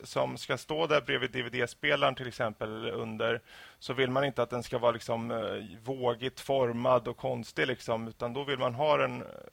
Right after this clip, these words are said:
väldigt rak och enkel så här. Sen kan man tycka att den ser ut som kanske tråkig och V H S-liknande, och det gör den, men den fyller sin funktion då, gör den. Så det, vad jag skulle kunna säga om själva designen då.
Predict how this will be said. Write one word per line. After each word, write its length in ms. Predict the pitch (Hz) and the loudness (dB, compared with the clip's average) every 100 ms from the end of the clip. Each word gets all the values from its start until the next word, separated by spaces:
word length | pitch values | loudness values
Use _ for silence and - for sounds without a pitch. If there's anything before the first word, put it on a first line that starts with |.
| - | -8
väldigt 360 | 131 123 127 - 117 | 2 2 2 -2 -2
rak 380 | 131 139 127 - | 4 4 4 -2
och 160 | 120 131 | 0 2
enkel 560 | 135 127 127 117 113 - | 2 0 0 0 -2 -14
så 140 | - | -2
här. 280 | 110 110 110 - - - - | 2 2 2 -4 -20 -20 -14
Sen 180 | - 120 | 4 6
kan 140 | 127 | 8
man 120 | 156 214 | 6 6
tycka 340 | 208 139 175 | 4 4 6
att 80 | 214 | 6
den 120 | 180 | 4
ser 200 | 139 131 | 4 2
ut 140 | 120 113 | 2 -2
som 520 | 117 113 76 - 143 | -6 -6 -8 -14 -4
kanske 260 | 131 117 113 | -4 -2 -4
tråkig 540 | - 135 113 - 117 | -2 -2 -2 -2 -2
och 100 | 113 | 0
V 80 | 120 | 4
H 60 | |
S-liknande, 720 | 123 117 - 120 127 131 113 107 113 | 2 2 -6 -8 -4 -4 -6 -8 -8
och 100 | 117 | -4
det 160 | 156 | -2
gör 280 | 143 120 214 | 0 2 0
den, 200 | 110 113 | 0 0
men 200 | 120 139 - _ _ - - - _ - | 0 -2 -8 _ _ -20 -20 -20 _ 0
den 180 | 151 | 0
fyller 320 | 165 185 180 180 | 2 2 4 2
sin 180 | 170 156 | 0 -2
funktion 580 | 165 - 226 151 117 | -2 2 2 2 -4
då, 320 | 107 104 104 127 - _ _ - | -2 -2 -2 -6 -18 _ _ -6
gör 180 | 120 | -6
den. 180 | 131 127 - - - - - - | -6 -12 -20 -20 -20 -18 -20 -18
Så 140 | - | -4
det, 140 | 147 147 107 - | 0 0 -2 2
vad 140 | 143 | 4
jag 80 | 143 | 4
skulle 220 | - 127 | 0 -8
kunna 220 | 131 120 | -4 -6
säga 180 | 113 117 | 0 0
om 220 | 117 117 | 0 -4
själva 220 | - 117 | -6 -4
designen 600 | 113 110 156 160 139 110 | -4 4 6 6 4 0
då. 160 | 113 117 | -4 -8